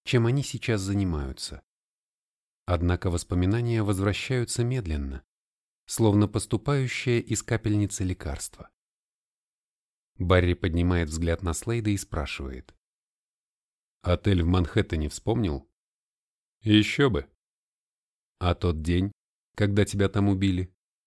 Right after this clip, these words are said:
Помнишь, что сказал Хелене перед этим? Напомни-ка. Ты сказал,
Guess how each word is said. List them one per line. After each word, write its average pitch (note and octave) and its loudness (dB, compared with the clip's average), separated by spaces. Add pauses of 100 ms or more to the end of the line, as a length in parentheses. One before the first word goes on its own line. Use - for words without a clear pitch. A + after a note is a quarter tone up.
(840)
Помнишь, C3+ 6
что - 0
сказал G2 2
Хелене F#2 0
перед F2+ -2
этим? C#2 -6 (1080)
Напомни-ка. G2+ 2 (1700)
Ты F#2+ 4
сказал, F#2+ 0